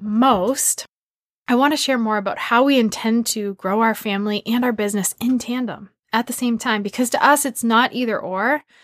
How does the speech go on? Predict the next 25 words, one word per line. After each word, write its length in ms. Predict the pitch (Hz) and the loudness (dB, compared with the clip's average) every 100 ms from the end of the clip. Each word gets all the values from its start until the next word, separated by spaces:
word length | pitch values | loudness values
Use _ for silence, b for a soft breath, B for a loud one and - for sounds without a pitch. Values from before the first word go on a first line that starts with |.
| b b b b | b b b b
it's 180 | - 233 | -2 -2
both 380 | 202 233 262 247 - | 2 4 4 2 -6
and, 580 | 202 185 190 214 220 - _ _ _ _ - | -6 -4 -4 -6 -10 -14 _ _ _ _ 4
but 340 | 320 240 277 | 4 4 0
it 160 | - 269 | -2 2
does 300 | 254 285 269 | 4 4 2
look 440 | 240 233 - - _ | 2 2 -2 -14 _
different 400 | 285 185 208 208 | 0 2 0 -2
than 200 | 208 208 | -4 -4
what 160 | 196 - | -4 -4
you 100 | 208 | -6
may 140 | 190 | -6
see 240 | 185 - - | -6 -6 -8
out 160 | - | -12
there. 260 | - - - - | -14 -14 -16 -4
And 240 | 214 202 | 2 4
we 120 | 214 233 | 6 6
are 300 | 208 202 202 _ _ - | 6 4 -2 _ _ -10
not 300 | 220 269 269 | 2 4 4
just 200 | 208 185 | 0 0
good 180 | 214 196 | 0 0
with 120 | 180 | -4
that, 300 | 180 180 - _ | -2 -2 -4 _
we 180 | 220 202 | -6 -4
are 260 | 185 180 | -4 -8